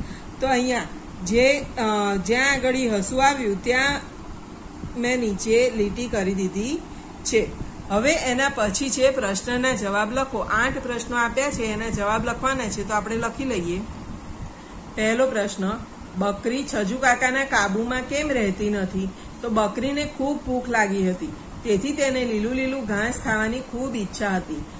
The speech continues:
બાજુમાં જ શેઠના બગીચામાં લીલું લીલું ઘાસ હતું, તેથી બકરી તે ઘાસ ચરવા માટે ખૂબ જ ઉત્સુક હતી, તેથી બકરી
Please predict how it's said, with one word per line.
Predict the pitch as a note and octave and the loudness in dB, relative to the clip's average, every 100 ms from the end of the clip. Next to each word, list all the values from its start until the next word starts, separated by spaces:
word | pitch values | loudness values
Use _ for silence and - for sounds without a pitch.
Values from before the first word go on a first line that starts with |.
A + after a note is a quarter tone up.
| - - | -14 -6
બાજુમાં | F3 F3+ G3 B3+ C4 | -2 -2 0 0 0
જ | C4+ | 0
શેઠના | B3+ G#3 G3 A3 A3 | 0 2 2 0 0
બગીચામાં | F#3+ F3+ A3+ B3 G#3 F#3 F#3 | 2 0 -2 -2 0 0 0
લીલું | G3 G#3 C4 | 0 0 0
લીલું | C4 B3+ C4 | 0 -2 -2
ઘાસ | A#3+ F#3+ G3+ G#3 | -4 -2 -2 -2
હતું, | G#3 F#3 - - - - - | -4 -4 -8 -10 -14 -16 -4
તેથી | B3 C4+ A#3+ F3+ | 0 0 0 -4
બકરી | F3+ F#3+ A#3+ B3+ | -2 -4 -4 -4
તે | D4 | -4
ઘાસ | C4+ G#3 G3+ A#3+ - | -2 -2 -2 -2 -2
ચરવા | A3+ A3 A#3+ | 0 0 0
માટે | A#3 A3 A#3+ | 0 -2 -4
ખૂબ | A#3+ G3 F#3+ | -2 0 0
જ | A#3 | 0
ઉત્સુક | A3 F#3 - B3 E4 | -2 -4 -6 -4 -2
હતી, | C#4+ A#3 G3+ | -2 -4 -6
તેથી | G3+ F#3+ B3 | -2 -2 -2
બકરી | A3 G3+ F#3 G#3 | -2 -4 -2 -4